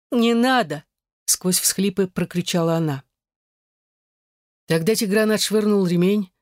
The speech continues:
схватил Аню за волосы, поднял со стола и заставил встать ровно. Зашипел ей на ухо. «Думала, я тебя сейчас сладко трахну, да, милая? А потом пойдём, заберём вещи и домой?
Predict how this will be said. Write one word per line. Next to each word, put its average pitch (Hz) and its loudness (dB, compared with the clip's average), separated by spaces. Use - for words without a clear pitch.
схватил 160 -2
Аню 160 -2
за 151 -4
волосы, 180 0
поднял 156 -2
со 156 -6
стола 175 -2
и 165 0
заставил 160 0
встать 160 -4
ровно. 143 -6
Зашипел 156 -2
ей 156 0
на 147 -2
ухо. - -8
«Думала, 160 0
я 156 -2
тебя 156 -2
сейчас 156 -2
сладко 156 -2
трахну, 151 -4
да, 139 -2
милая? 151 -2
А - -6
потом 165 -2
пойдём, 180 0
заберём 147 0
вещи 165 0
и 160 -2
домой? 185 0